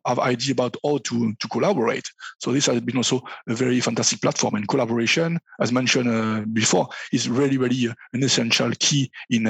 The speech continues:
any type of research which, uh, which has, which has been made. So just because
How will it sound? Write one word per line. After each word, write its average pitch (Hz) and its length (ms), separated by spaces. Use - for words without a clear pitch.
any 131 180
type 123 240
of 127 160
research 120 440
which, 113 240
uh, 107 300
which - 140
has, 107 160
which 123 160
has 113 120
been 117 200
made. 147 240
So 117 240
just 131 260
because 143 300